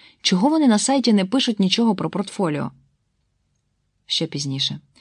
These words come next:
Вони нічого не шарять. Все одно я найкраща. Я ж бачила, хто туди припхався.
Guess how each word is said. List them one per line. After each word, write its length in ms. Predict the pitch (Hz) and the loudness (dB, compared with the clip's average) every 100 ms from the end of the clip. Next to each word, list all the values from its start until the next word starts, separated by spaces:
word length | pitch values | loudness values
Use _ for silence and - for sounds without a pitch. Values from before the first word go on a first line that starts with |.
| - - - - - | -20 -20 -20 -20 -2
Вони 320 | 208 214 220 | 4 6 8
нічого 440 | 220 202 214 190 175 | 8 6 4 2 2
не 120 | 165 | 2
шарять. 540 | - 156 143 139 - _ _ - | 2 0 -2 -6 -10 _ _ -8
Все 220 | - 247 | 0 2
одно 280 | 226 220 190 | 6 6 6
я 100 | 170 | 2
найкраща. 600 | 165 160 156 160 165 170 _ - | 0 -2 -2 0 -2 -8 _ 0
Я 160 | 254 | 2
ж 60 | 254 | 2
бачила, 460 | 320 359 254 220 | 0 0 0 0
хто 340 | 185 - 233 247 | -2 -2 0 2
туди 240 | 202 190 | 2 0
припхався. 600 | 190 165 - 139 139 - | 0 -4 -4 -6 -6 -8